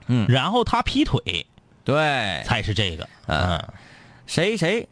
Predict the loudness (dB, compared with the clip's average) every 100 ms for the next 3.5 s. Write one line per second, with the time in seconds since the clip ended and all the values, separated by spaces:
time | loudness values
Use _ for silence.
0 | -16 -2 -2 0 0 0 2 2 2 2
1 | 2 2 0 0 0 0 0 0 0 0
2 | 0 0 0 0 0 0 2 2 2 0
3 | -2 -2 0 0